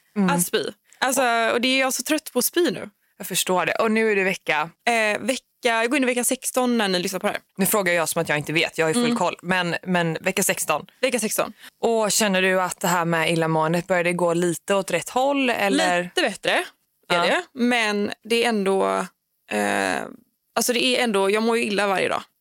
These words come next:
Speaker 1: Mm.
Speaker 2: Och spyr typ varannan dag nu.
Speaker 1: Det gjorde
Speaker 2: I början
Speaker 1: jag.
Speaker 2: spydde jag varje dag och typ tio gånger om dagen. Men nu kan jag ändå, alltså till en början så var det ju typ, du fick ju hämta mig för jag kunde inte köra bil och grejer.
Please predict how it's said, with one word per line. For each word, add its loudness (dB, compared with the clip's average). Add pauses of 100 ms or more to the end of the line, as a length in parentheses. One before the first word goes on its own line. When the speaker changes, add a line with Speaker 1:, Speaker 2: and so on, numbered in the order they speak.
(220)
Speaker 1:
Mm. 2
Speaker 2:
Och -4
spyr 0
typ -8
varannan -2
dag -2
nu. -10 (440)
Speaker 1:
Det 0
gjorde 2
Speaker 2:
I 2
början 2
Speaker 1:
jag. 0
Speaker 2:
spydde -2
jag 0
varje 0
dag -2
och -4
typ -2
tio 0
gånger -2
om -10
dagen. -2
Men 0
nu 0
kan 0
jag 2
ändå, 0 (320)
alltså 0 (180)
till 2
en 2
början 0
så 0
var 0
det -2
ju 0
typ, -2
du -2
fick -6
ju 2
hämta -2
mig 0
för -2
jag 2
kunde 2
inte -2
köra 0
bil 0
och 0
grejer. 0